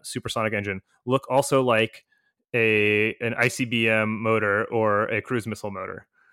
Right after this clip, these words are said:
right? So a lot of these, a lot of these propulsion technologies in aerospace are closely controlled, especially the high speed ones. And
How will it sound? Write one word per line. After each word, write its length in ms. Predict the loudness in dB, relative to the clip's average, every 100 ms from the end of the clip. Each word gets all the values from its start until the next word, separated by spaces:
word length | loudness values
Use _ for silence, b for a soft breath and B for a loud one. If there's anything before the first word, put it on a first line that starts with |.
| b -2
right? 220 | -2 0
So 200 | 2 4
a 20 |
lot 160 | 6 4
of 100 | 4
these, 360 | 0 0 -2
a 100 | 0
lot 140 | 2 2
of 80 |
these 100 | 0
propulsion 480 | -8 -2 -2 0 -2
technologies 720 | -6 -6 -4 -2 -4 -6 -8
in 140 | -8 -6
aerospace 580 | -4 -4 -4 -4 -4 -8
are 80 |
closely 400 | -6 -2 0 0
controlled, 640 | -4 -4 -2 0 0 -4 -8 -14
especially 320 | -10 -6 -4
the 80 | -2
high 140 | -2
speed 300 | -4 -4 -4
ones. 440 | -4 -6 -8 -16 -20 _ _ _ -8
And 120 | -8